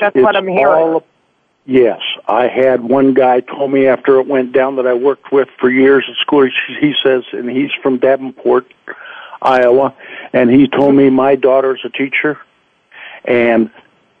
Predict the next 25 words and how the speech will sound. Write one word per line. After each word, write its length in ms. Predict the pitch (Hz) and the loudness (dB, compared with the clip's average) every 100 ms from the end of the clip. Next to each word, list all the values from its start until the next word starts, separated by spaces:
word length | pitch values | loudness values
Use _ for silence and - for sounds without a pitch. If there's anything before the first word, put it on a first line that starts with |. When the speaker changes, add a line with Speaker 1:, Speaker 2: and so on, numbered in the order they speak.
| _ | _
Speaker 2:
they 120 | 139 135 | 0 0
came 280 | - 147 143 | 2 2 2
up 120 | - | 0
to 80 | 117 | -2
her 240 | 143 147 | 0 0
and 120 | 131 | -2
told 200 | 143 139 | 0 2
her 80 | 139 | 0
to 60 | 127 | -2
change 240 | 143 135 - | -2 -2 0
grades 240 | 135 127 | 0 0
for 120 | - | -2
the 80 | 123 | -4
students. 420 | - 147 151 156 - - - | -2 -2 -2 -6 -12 -20 -10
She 240 | - 135 117 | -2 -2 0
said, 180 | 120 110 | 0 2
"No." 280 | 135 139 135 | 2 2 2
They 160 | 110 - | 0 -2
said, 200 | 107 110 _ _ | -6 -6 _ _
"I 260 | 120 131 139 | -2 0 4
ain't 400 | 135 135 135 - - | 4 4 0 -2 0
asking 500 | 147 170 - 185 180 | 0 0 -2 0 2
you. 220 | 185 190 | 2 0
I 200 | 131 151 | 0 0
am 340 | 160 156 160 | 0 0 0